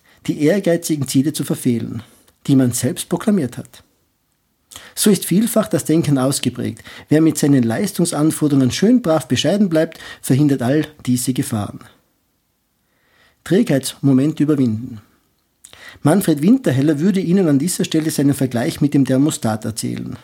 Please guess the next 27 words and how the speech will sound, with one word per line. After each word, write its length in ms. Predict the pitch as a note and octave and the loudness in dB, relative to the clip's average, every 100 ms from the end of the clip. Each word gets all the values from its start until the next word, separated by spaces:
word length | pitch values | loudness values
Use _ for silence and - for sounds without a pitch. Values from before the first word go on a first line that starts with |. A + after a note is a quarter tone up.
| _ _ _ _ _ _ - | _ _ _ _ _ _ -6
Stellen 280 | - E3 D3 | 2 2 4
Sie 160 | G#3+ | 2
sich 180 | A3 A3+ | 0 -2
vor, 340 | - D#3+ F#3+ | 0 2 0
Sie 200 | F3 C#3 | 0 0
haben 140 | D3+ D#3 | 2 4
in 40 | |
Ihrer 240 | C#3 B2+ A#2+ | 4 4 4
Wohnung 380 | C#3+ F3+ F3 | 4 4 2
ein 280 | D3+ C3+ B2+ | 2 2 2
Thermostat, 640 | - F3+ G#3+ B2 C3 F3 - - - - | 2 2 2 2 0 -2 -8 -20 -20 0
der 100 | D#3 | 2
die 140 | D3+ B2+ | 4 4
Raumtemperatur 840 | A#2+ G3 F3+ F3 F3+ E3 E3+ C3 | 2 2 2 2 2 2 2 2
regelt. 460 | A#2+ A2+ - - - _ _ - | -2 -4 -10 -16 -20 _ _ 0
Diesen 260 | A#3 A#3 | 2 4
Thermostat 600 | F3 C#3+ B2+ C3 E3 - | 4 4 2 0 -2 0
haben 240 | A2+ C3+ F3+ | -2 0 0
Sie, 260 | - B3+ - - | 0 -2 -2 -6
bescheiden 400 | C3 - B2 B2 | -4 -2 0 0
wie 60 | A2 | -2
Sie 120 | A2 | -4
sind, 380 | - D3 A3 - - - - | -2 0 -2 -6 -20 -20 -4
auf 120 | E3+ - | -4 -2
achtzehn 360 | F3 - G3+ | -4 0 2
Grad 260 | D3+ B2+ B2 | 2 0 0
eingestellt. 720 | A#2+ A#2 - A#2+ - - | -2 -2 -4 -8 -10 -14